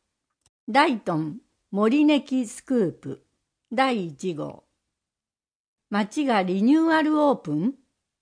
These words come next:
森根木って何？の巻。お便り。大東市のどこかで町がリニューアルオープンするって聞いたんだけど、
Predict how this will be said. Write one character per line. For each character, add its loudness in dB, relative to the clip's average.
森 2
根 4
木 0
っ -2
て -6
何？ -2
の -6
巻。 -10
お -6
便 0
り。 -10
大 0
東 0
市 -4
の 0
ど -2
こ -2
か -6
で -4
町 -4
が -2
リ -2
ニ 4
ュ 4
ー 2
ア 4
ル 0
オ 2
ー -6
プ -6
ン -2
す -8
る -2
っ -6
て -6
聞 -8
い -8
た 0
ん 2
だ -6
け -10
ど、 -10